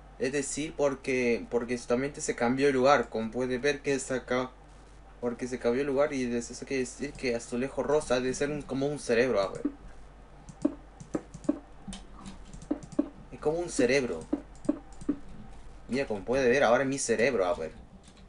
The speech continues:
Mira, ahora, ahora tengo mi cerebro, ahora es como mi cerebro.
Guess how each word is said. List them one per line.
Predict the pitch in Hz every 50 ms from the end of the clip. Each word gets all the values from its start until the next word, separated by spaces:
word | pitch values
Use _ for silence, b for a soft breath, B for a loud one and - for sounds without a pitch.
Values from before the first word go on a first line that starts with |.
| - - - - - - - - - - - - - 113 107
Mira, | 110 120 117 107
ahora, | 98 101 107 117
ahora | 117 - 113 120 120 123
tengo | - 123 135 143
mi | 139 135 135
cerebro, | 123 - 113 98 92 104 113 107 95 87
ahora | 85 85 80 87
es | -
como | - 117 120 127
mi | 131 131 127
cerebro. | 120 - 107 98 107 113 110 92 78